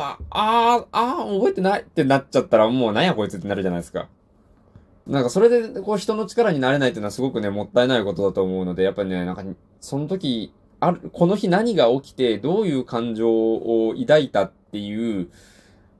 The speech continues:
ことは、ちゃんとなんか日記につけた方がいいんじゃないかなと思うんですよね。と言いつつね、なんかね、昔の話とかでもね、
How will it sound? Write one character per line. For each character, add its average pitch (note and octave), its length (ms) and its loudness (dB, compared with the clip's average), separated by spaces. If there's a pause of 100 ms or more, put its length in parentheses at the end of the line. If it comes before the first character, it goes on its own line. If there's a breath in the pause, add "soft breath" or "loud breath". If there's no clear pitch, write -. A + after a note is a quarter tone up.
(240)
こ - 160 -2
と C3+ 120 2
は、 A2+ 140 4
ち - 120 -16
ゃ C3+ 60 -10
ん D#3 100 -8
と E3 120 0
な F3 140 0
ん E3+ 60 0
か A#2+ 120 -2
日 A#2 200 -6
記 - 120 -8
に F#3+ 100 -2
つ F#3 60 -12
け D4+ 100 -6
た B3+ 80 2
方 D3+ 60 2
が D3+ 80 0
い F#3 40 -2
い - 20 -4
ん - 20 -4
じ G#3+ 60 -4
ゃ E3+ 40 0
な C#3 80 0
い A#2 60 -4
か G#2+ 120 -4
な G#2+ 200 -4
と - 100 -12
思 F#2+ 80 -6
う - 20 -6
ん - 40 -4
で - 40 -14
す E2+ 100 -16
よ E2+ 60 -10
ね。 G2 420 -8 (1500)
と F3+ 120 0
言 A3 100 2
い A3 60 -4
つ - 100 -16
つ - 120 -20
ね、 C3+ 120 2
な D#3+ 100 2
ん F#3+ 60 -2
か D#3 80 4
ね、 G#2+ 320 -2 (400 soft breath)
昔 A#3 440 0
の A#3+ 100 4
話 A#3+ 300 0
と F#3 100 -6
か D#3 100 4
で C3 60 2
も A#2+ 100 0
ね、 A2 200 -2